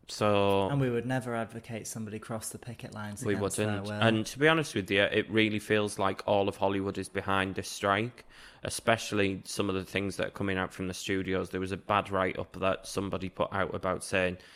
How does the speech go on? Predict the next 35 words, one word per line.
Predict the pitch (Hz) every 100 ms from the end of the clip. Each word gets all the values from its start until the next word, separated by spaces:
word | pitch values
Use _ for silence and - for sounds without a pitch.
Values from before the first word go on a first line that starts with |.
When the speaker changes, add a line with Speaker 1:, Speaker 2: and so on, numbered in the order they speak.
| - - -
Speaker 1:
"We're | 98
just | 98 -
gonna | 95 92
starve | - 92 95 95 -
the | 95
writers | 90 95 90 - 90 - -
and | - 95 92 - -
play, | - 92
like, | 92 90 -
the | 101
long | 92 95 90
game, | 92 90 92
and, | 92 90 85
and | - 95 90 82
once | 107 95 85
they | - 95
start | - 92 85
losing | 95 90 92
the | 90
houses, | 95 90 92 90 82
they'll | -
start | 90 - 90 -
wanting | 95 87 85
to | 90
work | 78 92 -
again." | 87 85 85 -
Speaker 2:
It's | -
not | 175 160
the |
siege | 156 - 160 156 139
of | 143 143
Troy. | - 143 151 107 110
Speaker 1:
No, | 104 95 92 95 95 -
I |
know. | 98 92 92 92